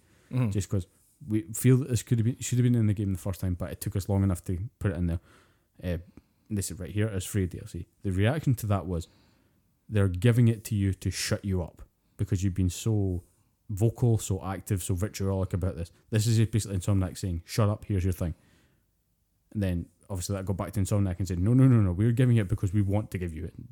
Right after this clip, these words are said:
Speaker 2: Don't
Speaker 1: Yeah.
Speaker 2: look into it." And then there was this fucking horrendous back and forth.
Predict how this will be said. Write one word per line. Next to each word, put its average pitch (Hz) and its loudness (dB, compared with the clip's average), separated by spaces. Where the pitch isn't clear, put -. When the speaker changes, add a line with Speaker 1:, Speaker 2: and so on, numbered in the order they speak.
Speaker 2:
Don't 104 -2
Speaker 1:
Yeah. 117 -4
Speaker 2:
look 113 0
into 101 -2
it." 87 -2
And 90 0
then 95 2
there 92 0
was 85 -6
this - -10
fucking - -12
horrendous 98 0
back - -8
and 95 0
forth. - -2